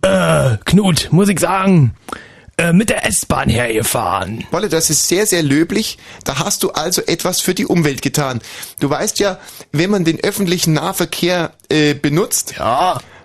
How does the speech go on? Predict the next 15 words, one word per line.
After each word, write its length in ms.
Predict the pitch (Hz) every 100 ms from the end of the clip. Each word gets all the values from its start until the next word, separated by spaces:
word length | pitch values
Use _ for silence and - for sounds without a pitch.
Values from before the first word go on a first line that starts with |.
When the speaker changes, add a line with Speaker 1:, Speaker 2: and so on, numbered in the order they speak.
| _
Speaker 2:
dann 340 | 160 190 254 - _ -
nimmt 220 | 165 220
man 180 | 196 190
am 160 | 143 -
individuellen 600 | 214 226 180 170 175 160
Nahverkehr 500 | 156 185 170 - 175
nicht 280 | 185 180 -
teil. 420 | 151 151 135 104
Speaker 1:
Ja, 300 | 117 120 131
na 160 | 170 202
ja. 380 | 175 165 110 104 _ -
Ja, 200 | 160 151
ja. 300 | 143 120 104 - _ _ _ _ _ _ -
Ja. 200 | 123 127
Speaker 2:
Prima. 280 | 180 170